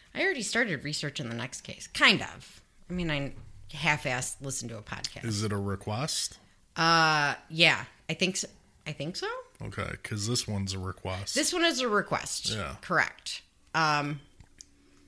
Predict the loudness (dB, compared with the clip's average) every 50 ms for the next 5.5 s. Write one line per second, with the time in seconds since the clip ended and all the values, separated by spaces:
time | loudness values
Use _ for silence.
0 | -20 -20 -20 _ -20 -20 -20 -20 _ -10 -4 -2 2 4 6 4 4 4 0 -4
1 | 0 0 2 2 2 0 0 0 0 0 0 0 -2 0 0 0 0 0 0 -2
2 | -4 -4 -2 -2 -4 -4 -6 -8 -12 -16 -20 -20 -20 -20 -20 -20 -20 -20 -20 -20
3 | _ _ _ _ _ _ _ _ _ 0 2 2 4 6 4 4 4 4 4 4
4 | 4 4 4 4 4 4 4 4 2 2 2 2 2 0 0 0 -2 -2 -2 -2
5 | -2 -2 0 2 0 0 0 0 -4 -4